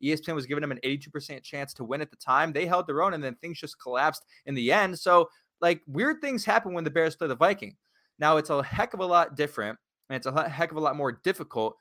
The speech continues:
to go to Minnesota and win. Minnesota five and three at home last year, and they're already two and oh at home this year. So that scares me a little bit,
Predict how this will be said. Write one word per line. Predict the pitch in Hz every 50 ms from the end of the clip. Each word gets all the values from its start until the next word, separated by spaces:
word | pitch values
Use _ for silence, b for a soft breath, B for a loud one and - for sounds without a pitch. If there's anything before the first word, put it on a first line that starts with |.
| _ _ -
to | - 160 151
go | 131 151 147
to | 139 139 - - 208 220
Minnesota | 190 156 139 131 120 - - 131 123 123 -
and | 123 127 120 104
win. | 104 143 156 123 104 98 -
Minnesota | 110 120 131 151 151 - 160 147 139
five | 131 - 131 131 135
and | 135 131 -
three | - 135 127
at | 120 107
home | 110 123 120 113
last | 107 117 135 151 151 - -
year, | 165 160 156 143 151 b b b b - -
and | 170 170 151 131 131 127 123 _ _ -
they're | 127 123
already | 120 123 120 120
two | 110 - - 135 127
and | 120 120
oh | 117 117
at | 113 113
home | 117 127 117
this | 120 165 185 - -
year. | - 87 -
So | - - 120
that | 117 143 180 208
scares | - - - 165 165 175 180 165 151
me | 151 160 160 160 156 156 _ _ _ -
a | 127 123
little | 113 107 113 135 160 185
bit, | 170 208 220 233 233